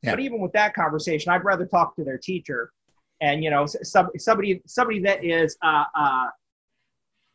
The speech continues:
Speaker 2: uh, somebody that's pushing them in the right direction, 'cause I am not the right person to tell a player what they need. I,
Speaker 1: Yeah.
Speaker 2: I can build a trumpet. I know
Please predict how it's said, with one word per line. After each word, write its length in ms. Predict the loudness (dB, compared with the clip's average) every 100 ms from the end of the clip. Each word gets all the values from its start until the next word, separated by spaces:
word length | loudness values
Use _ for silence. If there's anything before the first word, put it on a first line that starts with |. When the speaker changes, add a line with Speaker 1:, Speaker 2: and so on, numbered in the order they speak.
| _ _ _ _
Speaker 2:
uh, 180 | 0 0
somebody 340 | 2 0 0 -2
that's 320 | -2 -4 -18 _
pushing 320 | -2 -2 -2 -2
them 160 | -2
in 80 | -2
the 80 | -2
right 200 | -2 0
direction, 540 | 0 0 0 -8 -10
'cause 160 | -12 -10 -2
I 180 | 0
am 80 | 2
not 180 | 2 0
the 80 | 0
right 240 | -2 -2
person 300 | -4 -6 -6
to 80 | -8
tell 220 | -4 -4
a 40 | -2
player 320 | -4 -4 -6
what 100 | -10
they 120 | -16
need. 220 | -16 -18 _ _ _ _ 0
I, 120 | 2
Speaker 1:
Yeah. 160 | 2 0
Speaker 2:
I 60 |
can 180 | -2 0
build 220 | 4 2
a 40 | 2
trumpet. 580 | 0 0 0 -2 -2 _ -6
I 100 | -4
know 500 | -2 0 2 0